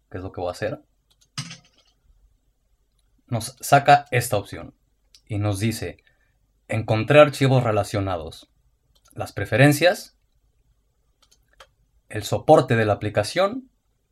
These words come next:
y los cachés". La aplicación obviamente no sale porque ya está en la basura. Entonces aquí le podemos decir, "Mueve lo que es también esos archivos o déjalos".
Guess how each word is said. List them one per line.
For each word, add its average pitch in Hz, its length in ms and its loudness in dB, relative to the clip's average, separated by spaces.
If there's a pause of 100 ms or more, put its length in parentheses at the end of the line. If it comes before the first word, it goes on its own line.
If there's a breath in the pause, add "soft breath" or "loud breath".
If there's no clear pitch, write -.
(400)
y 123 120 -2
los 110 200 -2
cachés". - 640 -2 (580)
La 98 120 -4
aplicación 104 540 0
obviamente 123 400 2
no 123 100 2
sale 131 280 4
porque 104 280 -8
ya 98 140 2
está 104 180 -2
en 98 100 0
la 92 80 -2
basura. 85 440 -10 (540)
Entonces 101 520 -6
aquí 101 160 -8
le 107 80 -2
podemos 110 320 0
decir, 127 420 0 (180)
"Mueve 113 460 4
lo 110 140 0
que 117 100 -2
es 113 120 -4
también 113 520 0
esos 110 200 -4
archivos 170 680 -2 (400)
o 107 160 -4
déjalos". 85 600 -6